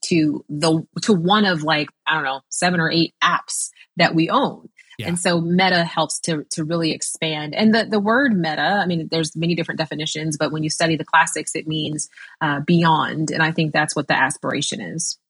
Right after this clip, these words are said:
Speaker 2: D J, do you have a, a, uh, take on that, on sort of the big Facebook announcement and how you would interpret it as somebody who doesn't work for Facebook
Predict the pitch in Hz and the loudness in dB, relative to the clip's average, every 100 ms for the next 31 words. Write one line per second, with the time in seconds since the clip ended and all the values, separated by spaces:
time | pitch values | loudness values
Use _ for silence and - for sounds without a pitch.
0 | _ _ 139 160 151 170 139 139 147 147 | _ _ -2 2 2 2 2 4 6 6
1 | 139 127 120 113 113 120 113 110 104 104 | 6 6 6 4 0 0 2 2 0 -4
2 | - - 120 123 110 110 113 117 - 104 | -6 2 2 4 4 4 2 0 0 0
3 | 104 101 - - 117 110 98 107 101 107 | 2 0 -2 -2 2 2 2 0 0 -2
4 | 101 113 - 104 104 104 - 104 107 104 | -2 -2 -2 0 2 0 0 0 0 -2
5 | 92 101 98 101 107 107 104 104 101 104 | 0 0 0 2 4 2 0 0 0 0
6 | 101 - 107 107 104 123 127 104 98 - | -2 0 0 0 2 0 -2 -6 -4 -2
7 | 113 104 98 98 92 95 127 110 120 123 | 0 2 2 2 -2 2 2 2 -2 -2
8 | 120 - 120 - 127 135 | -4 0 0 0 0 0